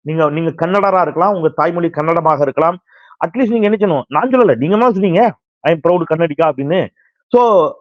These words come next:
நீங்க வந்து கர்நாடகாக்காவது உண்மையா இருங்க, ஏன் குஜராத்துக்கு உண்மையாக இருக்கிறீர்கள், ஏன் இன்னொரு மாநிலத்துக்கு வந்து அவ்வளவு தெரியல? இப்போ குஜராத்துக்கு இந்த திட்டம் போக வேண்டும் என்பதற்காகத்தான் அண்ணாமலை இந்த சதியை செய்திருக்கிறார் அப்படின்னு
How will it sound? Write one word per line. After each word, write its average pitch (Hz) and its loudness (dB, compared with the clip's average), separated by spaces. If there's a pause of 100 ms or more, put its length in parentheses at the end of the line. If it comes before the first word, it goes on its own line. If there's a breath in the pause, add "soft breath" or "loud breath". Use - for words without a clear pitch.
(240)
நீங்க 202 -2
வந்து 220 -2 (400)
கர்நாடகாக்காவது 269 0
உண்மையா 214 -2
இருங்க, 98 -6 (340)
ஏன் 220 0
குஜராத்துக்கு 202 -2
உண்மையாக 165 -2
இருக்கிறீர்கள், 156 -4
ஏன் 208 -2
இன்னொரு 196 -2
மாநிலத்துக்கு 185 -4
வந்து 170 -2
அவ்வளவு 156 0
தெரியல? 175 0 (640 soft breath)
இப்போ 190 0 (1080)
குஜராத்துக்கு 226 0
இந்த 220 -4
திட்டம் 208 -4
போக 196 0
வேண்டும் 190 0
என்பதற்காகத்தான் 175 -2
அண்ணாமலை 185 -2
இந்த 160 -6 (120)
சதியை 175 -4
செய்திருக்கிறார் 156 -2 (320)
அப்படின்னு 151 -2